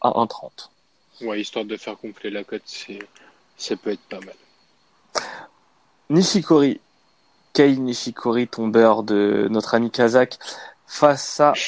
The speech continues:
Speaker 1: Roger Federer, tombeur de Matteo
Speaker 2: Notre ami
Speaker 1: Berrettini.
Speaker 2: italien qui s'est, disons-le,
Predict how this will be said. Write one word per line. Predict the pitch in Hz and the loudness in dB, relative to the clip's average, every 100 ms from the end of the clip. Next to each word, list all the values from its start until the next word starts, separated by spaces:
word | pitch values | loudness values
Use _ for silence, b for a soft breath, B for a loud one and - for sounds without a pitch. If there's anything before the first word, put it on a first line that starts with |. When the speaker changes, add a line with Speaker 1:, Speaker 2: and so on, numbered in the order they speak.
| - - | -8 -8
Speaker 1:
Roger | 117 123 117 120 120 113 113 | -8 -4 -4 -6 -4 -4 -6
Federer, | - - - 117 107 101 - 60 57 - - | -12 -20 -12 -10 -8 -8 -8 -10 -10 -14 -10
tombeur | 127 113 113 117 113 | -6 -4 2 4 4
de | 110 113 117 - B B B B B | 2 0 0 0 B B B B B
Matteo | 135 160 156 127 156 | 2 4 4 4 4
Speaker 2:
Notre | 151 | 4
ami | 113 | 2
Speaker 1:
Berrettini. | 147 139 139 - 135 143 156 - - | 0 0 -4 -8 -12 -10 -10 -10 -10
Speaker 2:
italien | 156 - 151 127 117 131 143 - _ _ | -10 -8 -4 -4 -4 -6 -8 -10 _ _
qui | 151 | -12
s'est, | 127 - 139 147 - - _ - | -10 -2 2 2 0 -18 _ -18
disons-le, | 117 120 113 113 104 107 123 | -10 -8 -6 -6 -6 -4 -4